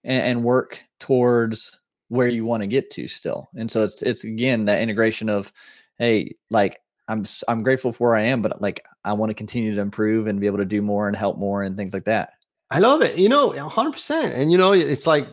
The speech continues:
Speaker 2: when I remember growing up and a lot of people growing up, like, and, and, and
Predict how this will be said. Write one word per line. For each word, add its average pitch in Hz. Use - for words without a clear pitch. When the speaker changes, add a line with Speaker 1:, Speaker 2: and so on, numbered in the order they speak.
Speaker 2:
when 147
I 131
remember 131
growing 120
up 120
and 107
a 107
lot 117
of 104
people 113
growing 107
up, 107
like, 101
and, 101
and, 98
and 95